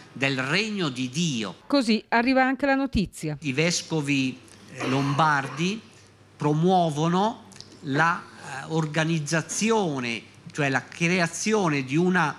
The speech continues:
Speaker 1: eh, consulta, di un coordinamento regionale delle aggregazioni laicali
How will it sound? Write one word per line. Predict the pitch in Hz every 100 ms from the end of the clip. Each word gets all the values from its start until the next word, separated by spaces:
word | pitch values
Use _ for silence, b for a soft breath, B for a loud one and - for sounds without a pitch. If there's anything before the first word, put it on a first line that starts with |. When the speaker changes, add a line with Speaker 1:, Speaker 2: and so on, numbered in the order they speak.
| B B -
Speaker 1:
eh, | 175 160 156 151
consulta, | - 151 123 - 220 214 156 127 143
di | 131 147
un | 160 156
coordinamento | 165 165 151 143 160 156 175 185 180 165 147
regionale | 143 143 131 151 170 160 147 139 160 208 B B -
delle | 117 147 160 156 156 151 135 - -
aggregazioni | 139 139 135 143 143 131 - 190 180 147
laicali | 135 139 135 160 139 123 123 165 214